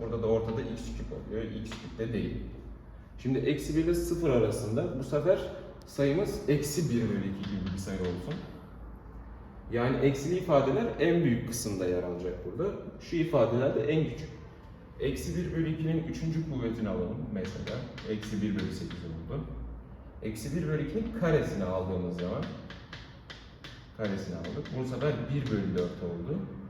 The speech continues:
Burada da eksi bir bölü iki var zaten. En küçüğümüz sayısal anlamda en büyük olandır. Yani eksi bir bölü iki küçüktür. Yani o da ne oluyor? X oluyor.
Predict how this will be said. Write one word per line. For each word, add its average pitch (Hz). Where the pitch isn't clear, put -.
Burada 135
da -
eksi -
bir 131
bölü 90
iki -
var 87
zaten. 90
En 196
küçüğümüz 170
sayısal 135
anlamda 147
en 143
büyük 101
olandır. 90
Yani 113
eksi 139
bir 107
bölü -
iki -
küçüktür. -
Yani 101
o 101
da 104
ne 123
oluyor? 92
X -
oluyor. -